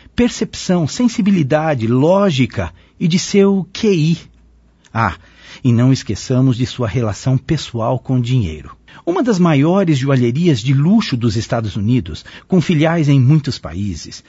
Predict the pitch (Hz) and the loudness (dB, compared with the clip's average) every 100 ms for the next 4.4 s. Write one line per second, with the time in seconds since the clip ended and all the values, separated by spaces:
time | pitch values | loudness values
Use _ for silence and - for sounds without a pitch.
0 | - - - 262 - 202 139 196 196 202 | -20 -6 2 2 2 0 0 0 0 -2
1 | - 247 208 190 - 151 - 135 120 147 | 0 0 2 0 0 -4 -2 0 4 4
2 | 170 135 - 107 85 113 135 143 - 170 | 2 0 -2 -2 0 0 2 0 -2 -6
3 | - 190 220 226 214 226 - 240 - 240 | -4 2 4 4 4 0 0 -4 -4 -2
4 | 170 156 - - | 0 -2 -6 -18